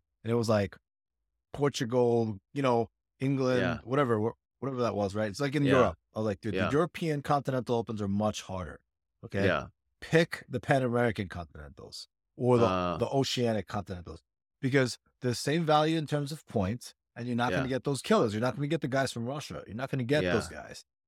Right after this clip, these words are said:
Speaker 1: In the South American ones, you're gonna get Brazil, Cuba. You're gonna get
Speaker 2: Yeah.
Speaker 1: those guys for certain. But if you don't fight them first or second round, you could draw them
Speaker 2: You
Speaker 1: later
Speaker 2: get
Speaker 1: on in
Speaker 2: some
Speaker 1: the
Speaker 2: point,
Speaker 1: bracket.
Speaker 2: yeah,
Speaker 1: You
Speaker 2: yeah.
Speaker 1: get points for those early wins.
Speaker 2: Yeah.
Speaker 1: And that's gonna help you be seeded for the bigger ones once you get
Speaker 2: Yeah.
Speaker 1: to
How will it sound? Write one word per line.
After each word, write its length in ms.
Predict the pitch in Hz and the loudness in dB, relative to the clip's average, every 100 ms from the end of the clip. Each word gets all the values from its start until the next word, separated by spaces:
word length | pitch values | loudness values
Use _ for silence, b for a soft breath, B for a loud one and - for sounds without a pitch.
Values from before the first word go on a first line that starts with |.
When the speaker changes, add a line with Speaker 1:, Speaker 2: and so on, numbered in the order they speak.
| _ | _
Speaker 1:
In 100 | 135 | -6
the 60 | 131 | -2
South 260 | - 160 156 | 4 4 4
American 440 | 151 214 - 147 | 2 2 2 0
ones, 300 | 131 143 139 | 2 2 2
you're 80 | 127 | 0
gonna 120 | 156 | 0
get 160 | 170 143 | 2 2
Brazil, 460 | 131 110 120 120 113 | 0 2 2 2 -2
Cuba. 460 | - 117 113 113 - _ _ | -2 2 4 2 0 _ _
You're 80 | 120 | 2
gonna 120 | 156 | 4
get 100 | 143 | 4
Speaker 2:
Yeah. 40 | 101 | 2
Speaker 1:
those 160 | 110 | 0
guys 240 | 95 101 104 | -2 -4 -4
for 120 | 110 | -10
certain. 480 | - - 139 - _ _ _ _ | -12 -4 -4 -4 _ _ _ _
But 120 | 135 | -2
if 120 | 143 | 0
you 240 | 170 160 139 _ _ _ _ | 2 2 0 _ _ _ _
don't 260 | 170 220 - | 4 6 4
fight 240 | 180 180 | 2 4
them 140 | 147 117 | 2 0
first 240 | 151 143 | 0 -2
or 40 | 117 | 0
second 300 | 143 120 110 | -2 -2 0
round, 360 | 147 131 117 | 4 4 2
you 40 | 110 | -2
could 120 | 113 | -2
draw 180 | 117 131 | 2 2
them 140 | 117 | 2
Speaker 2:
You 40 | 120 | 2
Speaker 1:
later 180 | 131 123 | 4 6
Speaker 2:
get 80 | |
Speaker 1:
on 60 | 123 | 4
in 40 | 120 | 4
Speaker 2:
some 40 | |
Speaker 1:
the 60 | 107 | 2
Speaker 2:
point, 60 | 135 180 180 | 6 6 6
Speaker 1:
bracket. 140 | 175 | 0
Speaker 2:
yeah, 260 | 101 90 90 - _ | 0 -2 -4 -10 _
Speaker 1:
You 80 | 160 | 0
Speaker 2:
yeah. 80 | 180 | 0
Speaker 1:
get 100 | 170 | 2
points 280 | - 254 - | 2 2 2
for 100 | 143 | 0
those 200 | 131 127 | 0 2
early 300 | 143 147 147 | 2 2 2
wins. 420 | 135 208 - - _ _ _ _ - | 4 4 4 -2 _ _ _ _ -4
Speaker 2:
Yeah. 140 | 98 | 0
Speaker 1:
And 80 | 95 | 2
that's 120 | 180 | 2
gonna 140 | 185 151 | 0 0
help 300 | 127 180 180 | 0 0 0
you 80 | 156 | -2
be 120 | 139 | -2
seeded 380 | - 185 175 139 | -2 -2 0 -2
for 80 | 135 | -2
the 80 | 117 | 0
bigger 300 | 107 139 107 | 2 4 2
ones 400 | 80 65 - - | 0 -12 -20 -12
once 200 | 110 120 | -6 -6
you 60 | 123 | -4
get 200 | 107 139 | 0 2
Speaker 2:
Yeah. 120 | 90 | 4
Speaker 1:
to 180 | 127 110 | 2 0